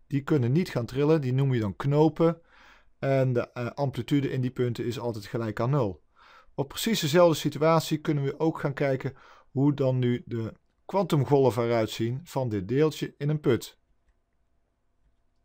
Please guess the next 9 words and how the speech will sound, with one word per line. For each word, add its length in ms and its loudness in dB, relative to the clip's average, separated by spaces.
Laten 260 2
we 60 6
even 120 0
kijken, 360 0
dit 180 2
zijn 300 0
de 500 -4
drie 400 -2
mogelijke 840 0